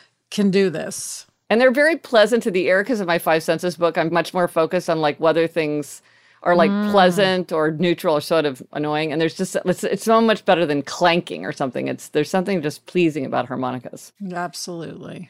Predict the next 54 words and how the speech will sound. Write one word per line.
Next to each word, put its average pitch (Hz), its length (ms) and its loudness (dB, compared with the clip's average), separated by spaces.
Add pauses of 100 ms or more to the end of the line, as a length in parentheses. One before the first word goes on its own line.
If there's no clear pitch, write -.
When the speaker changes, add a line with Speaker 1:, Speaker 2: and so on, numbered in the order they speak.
Speaker 2:
So 277 200 6
this 359 240 2
week, 392 160 0
our 311 100 4
Try 254 220 4
This 247 180 -4
at 240 80 -2
Home 208 280 -2
tip 185 360 2
is 180 160 0
to 190 140 -6
reflect 240 560 2
on 202 180 0
your 190 100 0
one-word 165 600 0
theme 170 260 -2
for 160 140 -6
the 139 120 -6
year. 127 280 -6
So 214 280 2
in 160 200 -2
episode 226 460 0
three 214 180 -2
fifty-eight, 156 720 0
we 180 140 2
talked 190 320 2
about 175 240 4
our 170 120 4
choices 180 720 -2 (360)
of 160 120 2
a 185 60 4
one-word 175 540 4
theme 160 240 -2
for 165 100 -6
this 156 220 -4
year. 151 160 0
And 160 180 0
we've 196 140 2
done 220 160 6
this 196 160 2
for 202 100 0
many 175 280 2
years 160 220 2
in 165 60 -4
a 160 60 0
row 151 320 4
now. 143 580 0
My 190 540 2
previous 170 420 0
choices 175 480 0
have 175 160 2
included 160 420 0
words 156 320 0
like 143 280 0